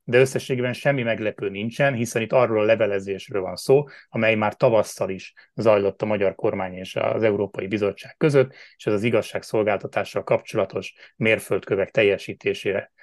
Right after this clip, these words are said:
vonatkozik. Ezzel kapcsolatban fogadtak már el törvénymódosításokat, amelyekkel még nem volt elégedett az Európai Bizottság, és ha erre tudna megnyugtató választ adni a kormány, akkor valószínűleg a pénzek egy részéhez hozzá lehetne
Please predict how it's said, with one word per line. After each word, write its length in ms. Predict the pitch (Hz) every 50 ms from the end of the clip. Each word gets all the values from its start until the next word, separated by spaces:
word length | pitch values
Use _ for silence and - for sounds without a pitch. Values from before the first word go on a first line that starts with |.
| _ _ _
vonatkozik. 640 | - 143 143 143 127 135 - 135 113 101 104 -
Ezzel 220 | 131 113 107 113 104
kapcsolatban 440 | - 113 - - 110 104 101 92
fogadtak 460 | - - 101 104 101 - - - 92 -
már 200 | 113 98 95 95
el 100 | 90 87
törvénymódosításokat, 1300 | - 143 131 135 135 123 117 110 110 104 104 98 - - 101 - 101 104 - - - - - 113 - - - - - - - _
amelyekkel 640 | _ - 139 127 123 110 107 107 101 - - 110 104
még 140 | 101 101 101
nem 180 | 107 107 104 95
volt 220 | 98 95 90 -
elégedett 440 | 107 101 98 98 95 90 90 92 -
az 100 | _ -
Európai 380 | 104 95 95 95 - - 98 92
Bizottság, 600 | 107 135 170 151 - - - 123 104 101 - _ _ _ _ _
és 80 | _
ha 100 | - 120
erre 240 | 120 120 110 107 98
tudna 420 | - - 117 107 107 98 95 - _ _ _
megnyugtató 480 | - 120 110 107 104 101 98 - 107 98
választ 400 | 104 101 101 98 98 - - -
adni 220 | 104 95 95 92
a 80 | 90 -
kormány, 520 | - - 143 135 123 113 104 98 101 - _ _ _ _
akkor 360 | - 120 123 - - 135 131 101
valószínűleg 540 | 113 117 110 104 - - 117 107 104 104
a 60 | 98 -
pénzek 380 | - 123 120 113 107 113 -
egy 160 | - 120 110
részéhez 500 | 110 107 104 101 - - 110 107 104 -
hozzá 340 | - 113 113 104 101 98 95
lehetne 540 | 101 98 95 98 95 - - 107 98 -